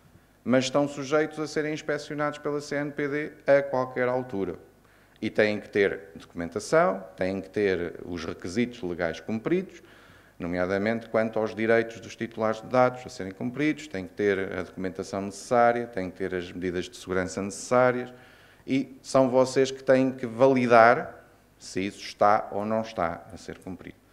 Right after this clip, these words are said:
Se não, estão sujeitos a coimas, porque as coimas vão ser um bocadinho mais pesadas do que são hoje, porque hoje basicamente não existem. Então, o que é que devem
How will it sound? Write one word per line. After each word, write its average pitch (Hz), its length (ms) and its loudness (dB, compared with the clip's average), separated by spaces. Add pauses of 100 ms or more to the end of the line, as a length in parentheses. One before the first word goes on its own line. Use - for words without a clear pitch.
(240)
Se - 160 -8
não, 139 160 6
estão 147 240 0
sujeitos 143 500 0 (1080)
a 113 240 4 (640)
coimas, 87 500 2 (140)
porque - 260 -14 (160)
as 82 120 -8
coimas 82 320 -4
vão 82 160 -12
ser 85 160 -8
um 85 60 -8
bocadinho 85 360 -10
mais 85 300 -10 (420)
pesadas 92 480 2
do 85 100 -8
que - 80 -14
são 92 200 -4
hoje, 101 160 -4
porque - 140 -8
hoje 85 200 -10
basicamente 87 520 -6
não 87 200 -10
existem. 78 400 -16 (1300)
Então, 160 420 4 (800)
o 143 100 -2
que 196 140 8
é 185 40 10
que 180 120 -2
devem 156 420 8